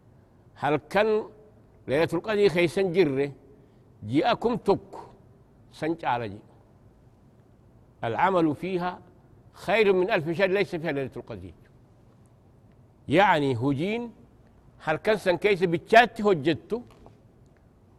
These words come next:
hojii ji'a kum tokko keessatti hojjetti, ka Laylatul Qadrii keessa hin jirre sani caalaa je. Amma yooniif ilaalle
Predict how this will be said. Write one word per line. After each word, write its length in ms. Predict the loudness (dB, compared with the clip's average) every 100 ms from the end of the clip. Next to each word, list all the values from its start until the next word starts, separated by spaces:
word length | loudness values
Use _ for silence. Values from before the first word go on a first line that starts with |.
| _
hojii 440 | -2 0 0 2 0 -2 -12 -20 -20 -20 _ _ -8
ji'a 380 | -4 0 2 2 2 -2
kum 240 | 0 0
tokko 520 | 2 0 0 -4 -4
keessatti 540 | 0 0 2 -2 0 2
hojjetti, 440 | 2 2 -2 -4
ka 80 | -6 -4
Laylatul 280 | -2 -2
Qadrii 200 | 0 0
keessa 200 | 2 0
hin 80 | 0
jirre 220 | 0 -2 -6 -14 -20 -20 -20 _ -20 _ -20 _
sani 320 | -12 -6 -2 -2
caalaa 680 | -2 -2 0 -2 -2 -2 -4
je. 120 | -8 -16 -20 -20 _ _ _ -20 _ _ -20 -20 _ -20 _ _ _ -20 _
Amma 260 | -2 2 6
yooniif 420 | 8 8 6 4
ilaalle 540 | 4 6 6 4 -2